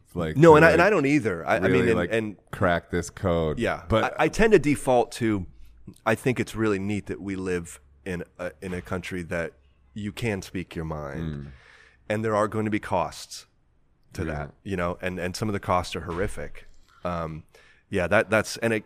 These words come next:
Speaker 2: I don't know, it's a complicated thing. And like you said too, I'm a, I'm a middle-aged white guy.
Speaker 1: Yeah.
Speaker 2: So what? <laughs> Like,
Speaker 1: Yeah.
Speaker 2: maybe I shouldn't be talking. I don't know.
Speaker 1: Well, I don't know. It's interesting. I mean, I, I definitely, uh, I,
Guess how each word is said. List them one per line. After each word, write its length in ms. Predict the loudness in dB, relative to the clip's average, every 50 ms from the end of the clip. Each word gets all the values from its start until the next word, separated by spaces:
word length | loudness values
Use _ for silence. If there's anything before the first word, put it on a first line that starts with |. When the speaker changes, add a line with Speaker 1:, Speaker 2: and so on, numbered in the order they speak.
| _ _
Speaker 2:
I 80 | -4 -2
don't 120 | -2 -4
know, 120 | -6 -10 -14 -16 -16 -8 -6
it's 120 | -6 -6 -4
a 20 |
complicated 440 | -2 -2 -2 -2 -2 -4 -8 -10 -8
thing. 180 | -6 -6 -2 0
And 100 | 2 2
like 140 | 2 2 0
you 80 | -2
said 220 | -2 -2 -4 -4 -2
too, 200 | -2 -4 -4 -2 -2
I'm 160 | -4 -2 -2
a, 80 | -4 -4 -6 -12 _ -20 -20 -20 -10 -6
I'm 100 | -6 -4
a 60 | -4
middle-aged 480 | -4 -4 -6 -4 -4 -4 -6 -6 -6
white 240 | -8 -10 -12 -12 -12
guy. 240 | -12 -14 -14 -14 -18 -18 _
Speaker 1:
Yeah. 460 | -6 0 2 4 4 4 4 2 -2 -6 -8
Speaker 2:
So 160 | -2 0 2
what? 160 | 4 4 4 2 2
<laughs> 40 | 2 0 0 0 -4 -10 -10 -10 -12 -14 -16 -18 -18 -20 -20 -20 -20 _ 8
Like, 160 | 10 10 10 8
Speaker 1:
Yeah. 340 | 2 -2 0 0 0 -2 -2 -4 -2
Speaker 2:
maybe 300 | -2 0 0 0 0 0
I 60 | 0
shouldn't 300 | -2 -4 -6 -6 -6 -8
be 80 | -8 -6
talking. 420 | -6 -6 -6 -8 -12 -18 -20 -20 -16 -14 -14 -12 -10 -10
I 60 | -8
don't 100 | -8 -8
know. 80 | -8 -6
Speaker 1:
Well, 120 | -4 -2 0
I 100 | 2 2
don't 140 | 2 2
know. 180 | 0 0 -2 -4 -4
It's 180 | -4 -4 -4 -2
interesting. 680 | -2 -2 -2 -2 -2 -6 -8 -8 -8 -10 -10 -10 -10 -8 -4
I 100 | -2 2
mean, 180 | 2 2 2
I, 180 | 2 2 0 0 -4 -4 0
I 140 | 2 2 2
definitely, 1000 | 0 0 0 0 0 2 0 -2 -2 -2 -4 -2 -2 -2 0 0 0 -2 -2 -2 -2
uh, 460 | -2 -2 -2 -2 -4 -4 -4 -6 -8 -10 -14 _ _ _ _ _ -8
I, 140 | -6 -6 -6